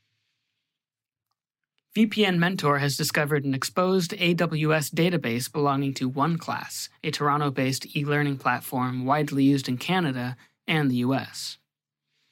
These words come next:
V P N Mentor says the database held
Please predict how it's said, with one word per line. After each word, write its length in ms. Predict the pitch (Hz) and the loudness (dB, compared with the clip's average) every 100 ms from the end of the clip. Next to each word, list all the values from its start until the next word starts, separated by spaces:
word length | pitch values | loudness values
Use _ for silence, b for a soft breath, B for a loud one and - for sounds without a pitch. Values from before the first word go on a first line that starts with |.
| _ _ _ _ _ - | _ _ _ _ _ -8
V 180 | 139 208 | 2 2
P 180 | 202 185 | 2 2
N 160 | 175 165 | 4 4
Mentor 400 | 196 202 151 151 | 2 2 2 2
says 240 | - 151 | 2 0
the 100 | 147 | 0
database 520 | 139 151 151 147 143 | 0 0 2 2 0
held 520 | - 147 143 143 139 | 0 0 2 0 -2